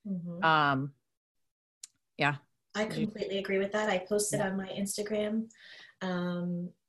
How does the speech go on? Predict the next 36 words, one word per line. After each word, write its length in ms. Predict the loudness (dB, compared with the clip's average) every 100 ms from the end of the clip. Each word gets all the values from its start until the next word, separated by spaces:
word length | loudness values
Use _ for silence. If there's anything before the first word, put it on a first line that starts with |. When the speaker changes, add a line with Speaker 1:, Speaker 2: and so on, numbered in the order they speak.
| _
Speaker 1:
you 100 | 2
know, 80 | 4
'cause 140 | 4
I've 180 | 4 4
been 180 | 2 2
preaching 580 | 2 0 0 0 0 0
the 80 | -2
tough 260 | 0 -2
talk 320 | 0 0 0
too. 380 | -2 2 2 2 -6 _ _
Speaker 2:
Yeah. 220 | 8 8
Speaker 1:
Amy, 140 | 8 2 -2
I've 120 | -2
been 120 | -2
saying, 280 | 0 0 2
"Listen, 400 | 2 2 2 -2 2
Speaker 2:
Yep. 160 | 4
Speaker 1:
guys," 180 | 4 0 -6 -18
you 140 | -8 -2
know, 320 | -2 -2 -4 -10 -16 -16 -18 -4
um, 460 | 0 2 2 0 4
but 80 | 6
I 80 |
also 260 | 6 6 4
wanted 220 | 4 2
people 220 | 0 -4
to 100 | -2
see 240 | 0 2 4
that 160 | 4 2
I 40 |
have 260 | 0 0 0
my 140 | 0
moments 400 | 0 0 -2 -4
as 200 | -4 -4
well. 280 | -4 -6 -8 -8
And 200 | -6